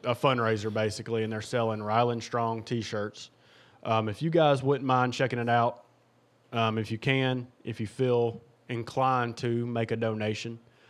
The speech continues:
uh, we, we sure would appreciate you guys supporting, supporting that. Uh, we,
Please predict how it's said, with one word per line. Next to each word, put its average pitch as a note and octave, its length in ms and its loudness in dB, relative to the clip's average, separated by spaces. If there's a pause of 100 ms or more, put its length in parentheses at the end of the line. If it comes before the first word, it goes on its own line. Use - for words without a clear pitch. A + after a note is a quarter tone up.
(400)
uh, F#2 240 -8
we, A#2+ 180 2
we C3+ 280 2
sure C#3 280 0
would B2 160 2
appreciate A#2 640 0
you A#2+ 80 -4
guys A2 360 0
supporting, G#2 640 -6 (340)
supporting A2+ 480 -2
that. G#2+ 240 -2 (760)
Uh, G#2 240 0
we, A#2+ 180 2